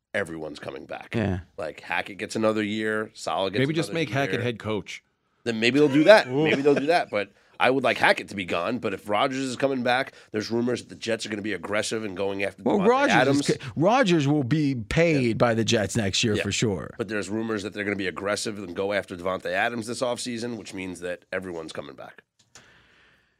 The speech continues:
Speaker 2: Uh, I, I, I, there's something about him. The coach is spo-, he's getting paid, what, eight million, I'm sure, a year. He's supposed to take the slings.
Speaker 1: Mm-hmm.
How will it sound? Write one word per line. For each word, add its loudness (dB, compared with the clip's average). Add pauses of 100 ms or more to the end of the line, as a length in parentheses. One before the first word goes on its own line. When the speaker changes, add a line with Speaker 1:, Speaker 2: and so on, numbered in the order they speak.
(140)
Speaker 2:
Uh, 4 (380)
I, 0
I, 4
I, 2 (260)
there's 0
something 4
about 2
him. 2
The 0
coach 2
is 0
spo-, 2
he's -2
getting 0
paid, 2
what, 0
eight 0
million, 2
I'm 2
sure, 0
a 2
year. 2 (300)
He's 0
supposed 2
to 2
take 2
the 2
slings. 0
Speaker 1:
Mm-hmm. -10